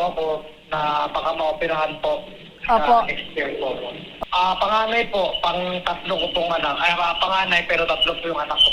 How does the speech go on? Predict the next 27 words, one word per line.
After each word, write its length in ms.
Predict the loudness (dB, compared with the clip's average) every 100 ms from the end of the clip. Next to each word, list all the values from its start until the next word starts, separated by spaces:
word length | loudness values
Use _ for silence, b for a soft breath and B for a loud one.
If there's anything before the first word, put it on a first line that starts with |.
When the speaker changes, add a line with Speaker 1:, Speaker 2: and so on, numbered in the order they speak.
| 4
Speaker 1:
po. 80 | 0 -4 -8 -2 4
Speaker 2:
Kailan 480 | 6 6 6 4 2
po 240 | 6 6
siya 320 | 8 8 8
na-diagnose 960 | 8 6 6 4 2 2 4 6 6 4
na 80 | 2
meron 400 | 6 6 4 2
po 160 | 2
siyang 160 | 4 4
sakit 240 | 4 2
sa 160 | 2 2
puso? 560 | 2 2 6 8 8 6 0 0
Speaker 1:
Tatlong, 440 | 0 0 0 0 -2 -2 0 2 4
three 160 | 2
months 320 | 2 0 0
to 80 | -2 0
four 240 | 0 0
months 240 | 2 0 -2 0
po 160 | 4
siya 480 | 4 4 2 2 2
na 240 | 2 0
hospital 560 | 0 -4 0 2 2 0 -2
nung 160 | -4 0
pag-start 480 | 4 4 4 2 0 -2
po 160 | -2 0
na 120 | 0 2 2 4 2 2 -2 -6 -4
pag-violate 800 | 0 0 -2 0 2 2 0 -2